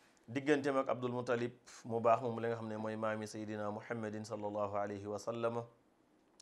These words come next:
Ndax Abraha demoon na ba gis ne adversaire bi nga xamante ni moo ko lëjal ci àddunaam, moo ko yàqal li mu bëgg, da ko war a liquider, te mooy Kaaba ak Yàlla gi, ndax tabax na Kaaba boppam ca dëkk bu ñuy wax Yaman, ca Shanaan,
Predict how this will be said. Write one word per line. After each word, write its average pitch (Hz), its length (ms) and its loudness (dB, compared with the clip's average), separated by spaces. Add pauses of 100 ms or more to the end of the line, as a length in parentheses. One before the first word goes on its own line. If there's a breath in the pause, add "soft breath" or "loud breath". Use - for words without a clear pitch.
(640 loud breath)
Ndax 107 280 -2
Abraha 117 460 6
demoon 110 360 0
na 113 100 0
ba 113 180 0
gis 123 200 -8
ne 117 260 -2 (180)
adversaire 110 600 2
bi 104 160 -6
nga 117 120 0
xamante 113 380 -2
ni 110 140 -2
moo 110 240 -2
ko 117 100 -2
lëjal 113 340 -2
ci - 100 -8
àddunaam, 113 440 0
moo 107 200 -6
ko 110 100 -4
yàqal 113 340 0
li 110 100 -4
mu 110 140 -6
bëgg, 110 220 -4 (640 soft breath)
da 113 120 -2
ko 110 120 -4
war 110 120 0
a 110 40 0
liquider, 113 600 -4
te 117 80 -4
mooy 107 220 -4
Kaaba 104 280 2
ak 104 60 -2
Yàlla 104 280 2
gi, 104 80 -6
ndax 104 180 -4
tabax 117 340 2
na 110 100 -4
Kaaba 113 440 4
boppam 120 400 0 (720 loud breath)
ca 135 260 10 (140)
dëkk 117 260 -2
bu 110 120 -6
ñuy 113 100 -2
wax 110 100 -4
Yaman, 110 340 2
ca 120 120 -10
Shanaan, 117 580 4